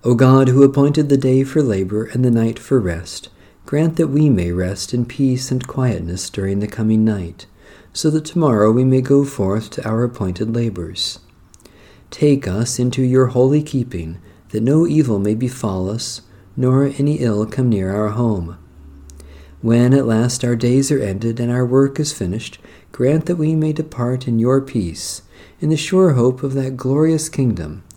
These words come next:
where there is day without night, light without darkness, and life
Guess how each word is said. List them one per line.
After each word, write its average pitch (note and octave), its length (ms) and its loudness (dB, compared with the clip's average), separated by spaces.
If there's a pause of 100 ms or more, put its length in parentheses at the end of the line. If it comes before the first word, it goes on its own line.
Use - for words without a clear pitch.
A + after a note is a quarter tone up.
(140)
where C3+ 140 2
there C#3+ 120 4
is C3+ 200 2
day C3+ 340 2
without D3 420 0
night, G2+ 440 -8 (580)
light D3 460 0
without C#3+ 380 0
darkness, A#2+ 680 -2 (380)
and D#3+ 180 2
life F#2+ 440 -4